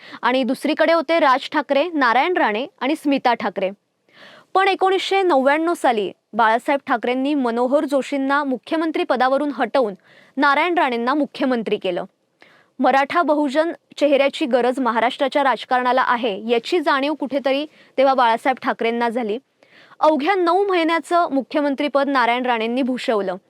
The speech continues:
कारण मुदतीपूर्वीच भाजप आणि सेनेने विधानसभा विसर्जित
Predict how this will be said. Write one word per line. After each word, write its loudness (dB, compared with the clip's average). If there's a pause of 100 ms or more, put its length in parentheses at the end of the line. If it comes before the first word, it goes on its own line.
(480)
कारण 2
मुदतीपूर्वीच 0
भाजप 0
आणि 0
सेनेने 0 (120)
विधानसभा 0
विसर्जित 0